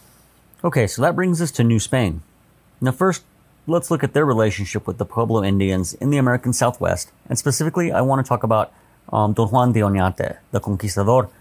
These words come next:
who established the Spanish province of New Mexico in fifteen ninety-eight. Spanish authorities instructed him to be less harsh with the American Indians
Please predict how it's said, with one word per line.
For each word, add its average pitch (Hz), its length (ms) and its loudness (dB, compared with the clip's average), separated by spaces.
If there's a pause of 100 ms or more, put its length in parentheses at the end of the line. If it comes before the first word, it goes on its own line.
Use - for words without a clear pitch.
(160)
who - 80 -6
established 117 480 0
the 110 60 -4
Spanish 127 400 -2
province 98 380 0
of 95 80 -2
New 95 80 0
Mexico 104 540 0 (200)
in 101 100 -2
fifteen 104 360 0
ninety-eight. 92 460 2 (880)
Spanish 185 380 0
authorities 107 460 2
instructed 110 460 -2
him 101 180 2
to - 140 -4
be 110 200 0
less 117 280 0
harsh 165 360 0
with 123 140 -4
the 113 60 0
American 104 340 2
Indians 95 400 0